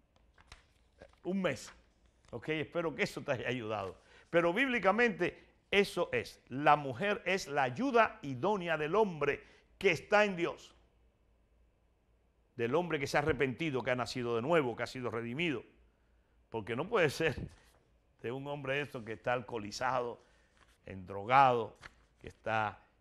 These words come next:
hecho leña, pobrecito. Pero fíjese, mire cómo Dios trabaja.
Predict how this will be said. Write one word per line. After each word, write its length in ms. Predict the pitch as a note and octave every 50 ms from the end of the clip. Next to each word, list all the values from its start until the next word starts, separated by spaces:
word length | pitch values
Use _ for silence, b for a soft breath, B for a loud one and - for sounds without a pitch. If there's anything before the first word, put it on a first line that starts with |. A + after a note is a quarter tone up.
| _ _ _
hecho 320 | - G#2 G#2+ - - G#2+ G2+
leña, 360 | A2 C3+ D#3+ D#3+ C#3+ B2+ A2
pobrecito. 560 | F#2 G2 G2 G2 F#2+ - - A#2+ A2+ - - b b b b -
Pero 200 | C3 B2+ B2 A2+
fíjese, 460 | - G3+ B3+ C4 A#3 F#3 - F#3 F3
mire 240 | D3 E3 G3 G#3 G#3+
cómo 240 | G#3 G#3 F#3+ F#3+ F#3+
Dios 200 | G3+ G#3+ F#3+ -
trabaja. 440 | - F3 F#3 G3 F#3+ D#3 D3+ -